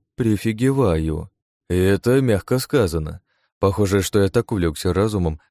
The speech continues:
что забыл про собственное тело и реальность. Я лежу на койке, на спине, в рубахе, обнаженной ниже пояса. Элеонора, постановая, ритмично подпрыгивает на мне.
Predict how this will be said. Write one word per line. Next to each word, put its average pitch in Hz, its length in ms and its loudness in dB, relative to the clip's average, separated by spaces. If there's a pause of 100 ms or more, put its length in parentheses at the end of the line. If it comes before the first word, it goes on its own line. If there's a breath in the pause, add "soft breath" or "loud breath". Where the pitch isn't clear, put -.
что - 300 -4
забыл 104 380 0
про 110 180 0
собственное 95 600 0
тело 92 260 2
и 95 160 4
реальность. 76 540 -4 (500)
Я 110 180 2
лежу 156 240 2
на 156 140 2
койке, 131 420 0
на 139 140 0
спине, 92 560 -4
в 120 100 -8
рубахе, 104 580 0 (180)
обнаженной 98 680 0
ниже 107 300 0
пояса. 78 540 -4 (600)
Элеонора, 101 540 2
постановая, 117 640 2
ритмично 110 500 -4
подпрыгивает 95 720 -2
на 85 100 -2
мне. 76 280 -6